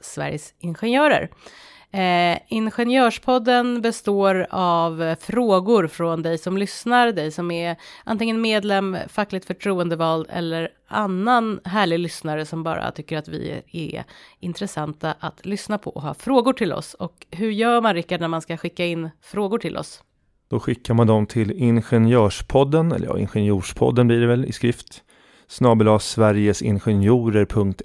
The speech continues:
Speaker 2: se. Ingenjorspodden snabel A Sverigesingenjörer punkt se.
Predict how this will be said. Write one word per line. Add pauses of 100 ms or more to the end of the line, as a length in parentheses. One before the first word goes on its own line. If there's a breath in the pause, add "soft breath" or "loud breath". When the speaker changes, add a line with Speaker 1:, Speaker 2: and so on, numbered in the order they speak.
(120)
Speaker 2:
se. (300)
Ingenjorspodden
snabel
A
Sverigesingenjörer
punkt (100)
se.